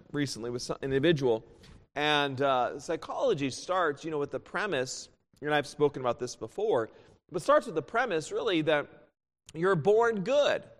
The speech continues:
And society, environment, culture, and all of that, it mars you.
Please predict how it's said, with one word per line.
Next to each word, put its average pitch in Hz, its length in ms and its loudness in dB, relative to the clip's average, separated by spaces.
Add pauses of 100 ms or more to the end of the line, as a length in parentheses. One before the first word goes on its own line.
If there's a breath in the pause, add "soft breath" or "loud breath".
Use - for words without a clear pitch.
(1800)
And 170 420 4
society, 180 580 0
environment, 156 580 0
culture, 151 340 0
and 135 80 -4
all 135 200 0
of 123 60 -4
that, 120 300 -4
it 151 300 -4 (200)
mars 139 600 -2
you. 95 220 -6